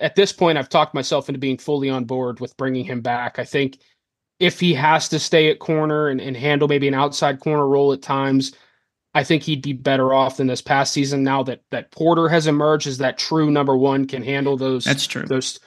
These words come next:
Speaker 1: those top role or those top assignments every week, and you can kinda try and hide Peterson at times on the outside, but it's just, it's hard to replace that, that leadership and that versatility. I mean, he,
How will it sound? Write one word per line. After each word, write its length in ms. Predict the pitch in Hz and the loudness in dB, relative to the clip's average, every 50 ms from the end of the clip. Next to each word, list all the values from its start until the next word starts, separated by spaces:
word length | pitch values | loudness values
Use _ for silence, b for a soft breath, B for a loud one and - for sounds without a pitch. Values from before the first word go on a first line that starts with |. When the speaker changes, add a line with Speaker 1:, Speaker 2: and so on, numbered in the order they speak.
| b b - | b b 0
Speaker 1:
those 220 | 143 143 139 - | 0 2 2 0
top 440 | - - 160 151 143 143 - - - - | -2 0 2 4 4 4 0 -4 -14 -16
role 480 | 127 135 131 143 151 143 147 147 147 - | -14 -8 -2 2 6 6 6 6 4 2
or 100 | 139 135 | -2 -4
those 260 | 131 139 135 131 - | -2 -2 -4 -4 -2
top 260 | - 156 143 143 - | 2 2 2 2 0
assignments 580 | 131 - - - 131 147 151 151 156 156 - 170 | -4 -4 -4 -2 -2 0 0 0 -2 -2 -2 -2
every 220 | 160 151 160 156 | -2 -2 -2 -2
week, 420 | 147 151 151 156 160 156 - b b b b b b | -2 -2 -2 -4 -4 -6 -10 b b b b b b
and 140 | 127 131 131 | -4 -2 -2
you 80 | 135 | -2
can 140 | 135 135 127 | -2 -4 -4
kinda 420 | - - 139 135 131 123 117 113 - _ _ _ _ _ _ _ _ _ _ - | -4 -2 -2 0 0 -2 -4 -6 -10 _ _ _ _ _ _ _ _ _ _ -12
try 380 | - - - 156 156 160 165 | -10 -2 0 2 4 4 4
and 180 | 160 156 151 151 | 4 2 0 -2
hide 560 | - - - 160 156 156 156 156 151 139 - | -4 -4 0 2 2 4 4 2 0 -2 -8
Peterson 420 | - 175 170 165 160 - - 170 160 | -8 -4 -4 -2 -2 -2 -2 -2 -2
at 100 | 151 - | -2 -2
times 300 | - 165 156 160 147 160 | -2 -2 -2 -2 -2 -2
on 80 | 156 | -2
the 120 | 156 151 151 | -2 -2 -2
outside, 600 | 151 156 151 - - - 156 156 156 156 147 139 | -2 -2 -4 -4 -2 -2 0 0 2 0 -2 -2
but 180 | - - - b b b b b b b b _ _ _ _ _ | -6 -8 -8 b b b b b b b b _ _ _ _ _
it's 180 | 196 220 220 - | 2 2 4 4
just, 200 | 240 208 - - | 2 2 4 4
it's 180 | 202 202 202 - | 2 2 2 2
hard 300 | - 180 170 170 160 143 | 2 4 4 4 4 2
to 60 | 143 | 2
replace 460 | 139 135 139 - 143 139 135 - - | 0 0 -2 -2 -4 -4 -4 -4 -6
that, 260 | 143 135 135 123 - - _ _ _ _ _ _ _ _ - | -6 -6 -6 -6 -10 -14 _ _ _ _ _ _ _ _ -4
that 160 | 135 127 113 | -2 -2 0
leadership 500 | 135 135 131 131 131 - - 139 131 - | 0 0 0 0 0 -2 -2 -4 -4 -2
and 120 | 127 127 | -4 -4
that 140 | 123 123 - | -4 -6 -6
versatility. 840 | - 120 117 - - 131 - - 127 120 120 120 123 120 120 120 - - | -8 -8 -8 -8 -10 -12 -10 -8 -8 -6 -6 -6 -6 -6 -8 -8 -10 -10
I 60 | - | -8
mean, 280 | 131 127 127 127 123 117 | -6 -4 -4 -4 -4 -6
he, 300 | - - - - - | -8 -12 -14 -16 -18